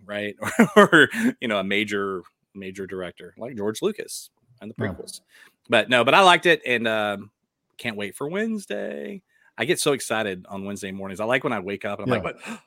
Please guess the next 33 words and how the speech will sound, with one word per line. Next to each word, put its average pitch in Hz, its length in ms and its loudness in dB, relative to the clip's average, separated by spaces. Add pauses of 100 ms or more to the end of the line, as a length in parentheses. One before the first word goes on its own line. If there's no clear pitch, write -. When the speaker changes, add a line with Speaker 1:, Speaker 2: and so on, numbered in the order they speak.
(120)
Speaker 1:
Oh 208 40 -4
my 160 80 0
God, 165 160 -4 (640)
it's 135 160 -8
Mandalorian 147 460 6
Speaker 2:
Yeah. 156 40 -2
Speaker 1:
Wednesday." 156 400 2
<laughs> - 80 -6
Speaker 2:
Yeah. 135 100 8 (200)
Speaker 1:
And 156 180 4
I 117 80 4
for-, 117 240 -6
even 135 240 -2
forget 113 300 -4
that 107 120 -4
it's 101 120 -10
Wednesday. 101 400 -10
It's - 160 -18
so 101 200 -8
great. 90 300 -14 (420)
All 156 80 6
right, 156 120 6
Courtney, 139 320 4
let's 147 160 2
do 196 120 2
some 139 300 -2 (240)
plugs 131 600 2
and 104 480 -6
get 127 320 2
out 110 240 0
of 101 140 -10
here, 90 500 -16 (500)
ma'am. 95 440 -10